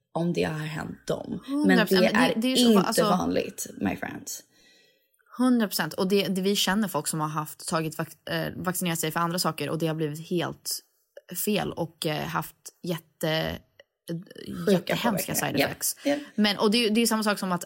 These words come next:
Speaker 2: alla, om, om vi tar, eh, p-piller,
Speaker 1: Mm.
Speaker 2: eh, dels att det är så här, det är helt sjukt för att det är, ja,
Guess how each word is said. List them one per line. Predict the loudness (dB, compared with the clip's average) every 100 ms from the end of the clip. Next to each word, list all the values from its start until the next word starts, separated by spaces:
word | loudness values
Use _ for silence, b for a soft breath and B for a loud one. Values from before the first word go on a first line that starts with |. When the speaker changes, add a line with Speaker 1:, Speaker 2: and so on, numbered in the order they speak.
| -2
Speaker 2:
alla, | 0 2 2 0 0 -4
om, | -2 0
om | 0
vi | 0
tar, | 0 0 0 -2 -6 _ -12
eh, | -12 -4
p-piller, | -4 0 0 -2 -4 -8 B -4
Speaker 1:
Mm. | -4 0
Speaker 2:
eh, | 0 0 0
dels | 0 0
att |
det | -2
är |
så | -4
här, | -6 -8
det | -6 -4
är |
helt | -2 -4
sjukt | -4 -6 -6
för |
att | -6
det | -4 -4
är, | -2 -2 -4 -8 _
ja, | -10 -10